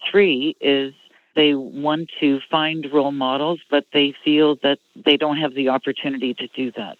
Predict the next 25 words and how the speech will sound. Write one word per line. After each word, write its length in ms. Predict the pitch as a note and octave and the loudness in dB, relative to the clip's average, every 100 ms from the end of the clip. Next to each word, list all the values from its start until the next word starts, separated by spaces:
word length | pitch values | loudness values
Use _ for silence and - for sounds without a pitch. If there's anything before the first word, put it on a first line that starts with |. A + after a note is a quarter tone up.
| - | -6
And, 280 | C3 C3 B2 | -4 -2 -4
and 180 | C3+ C3 | -2 -2
that's 280 | C3 - | -4 -4
one 180 | C#3+ C3+ | -6 -4
of 140 | B2 C3 | -4 -4
their 180 | B2 | -4
needs. 400 | C3+ C#3 C3 A#2 - _ _ _ - | -4 -4 -6 -8 -12 _ _ _ -2
And 160 | E3 | 0
I'm 120 | E3+ D3+ | 2 4
going, 320 | D#3 D3 - _ _ _ - | 4 2 -2 _ _ _ -4
"Check, 280 | - F#3 G#3+ - - _ | 2 2 0 -8 -20 _
check, 320 | - E3 D#3 - - _ _ _ | -4 -2 -2 -6 -20 _ _ _
check." 280 | - D3 B2+ - - _ _ _ _ _ - | -2 -2 -2 -10 -18 _ _ _ _ _ 0
Like, 240 | C#3+ A#2 - _ _ _ | 0 0 -8 _ _ _
women 380 | E3+ F3+ G3+ G3+ | 2 4 2 2
have 380 | G3+ F3+ F3+ - - | 0 2 0 -2 -8
to 80 | - | -4
be 160 | C#3 | -2
encouraged 640 | C3+ B2 - B2+ B2 - - | -2 -4 0 0 0 -6 -14
to 100 | - | -10
come 300 | - C3 B2+ | -6 -6 -6
to 80 | - | -10
conferences, 720 | - C3 B2+ - F#2+ - - - _ _ _ _ _ _ _ _ _ | -6 -6 -6 -8 -12 -10 -12 -12 _ _ _ _ _ _ _ _ _
particularly 840 | G#3 - C4 - G#3+ E3 D#3 C#3+ C#3 | -2 2 0 2 4 4 4 2 4
if 120 | C#3+ | 2